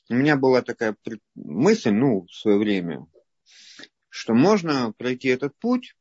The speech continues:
без гиюра. Вот я как раз, э, начал соблюдать все заповеди, это длилось не год, не два, десять, еще десять, да,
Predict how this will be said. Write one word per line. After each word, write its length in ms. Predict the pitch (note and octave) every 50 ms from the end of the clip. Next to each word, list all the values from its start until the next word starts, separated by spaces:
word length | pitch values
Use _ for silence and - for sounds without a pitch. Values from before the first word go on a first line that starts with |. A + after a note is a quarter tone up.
| _ _
без 220 | A#2+ C#3 D#3 D3+
гиюра. 520 | D3+ D#3 E3 D#3 B2+ A2 F#2+ F#2+ F#2+ E2+ - _ _ _ _ _ _ _ _ _ _ _ _ _ _ _ _ _ _ -
Вот 180 | A2+ A2+ A2+
я 120 | D#3 D3+ D3
как 140 | C#3+ -
раз, 300 | C#3+ C#3 C3+ A#2 - - -
э, 40 | A#2+
начал 1040 | A2 A2 G#2+ G#2 G2+ F#2 F#2 F2 E2+ D2 D2 F#2 G2 G#2 A2 G#2+ G#2 - F#2+ F2
соблюдать 480 | - - F#2+ F2 F2+ F2 E2 F2 F2 -
все 140 | - F2+
заповеди, 600 | G2+ D3 G3+ G#3+ G#3+ - E3+ D#3+ D3+ C#3 B2 B2 A2
это 280 | G2+ F#2+ - F#2 F#2 - _ - - - - - - - _ _ _ -
длилось 680 | F#2 G2 G2+ A2 A2+ A#2+ B2 A2+ G#2+ G#2+ G#2 - -
не 220 | - F#2+ F#2+ F#2 E2+
год, 320 | F2 A#2+ - E3 - -
не 100 | G2+ F#2+
два, 280 | E2+ E2 G#2+ B2+ B2+ A2
десять, 500 | E2+ F#2 A#2 C#3 D#3 D#3 - A#2 - -
еще 280 | F2 - - B2+ C#3+
десять, 420 | D3+ C3 C3 C3 B2 B2+ - G2 F#2+
да, 180 | B2 C#3+ C#3+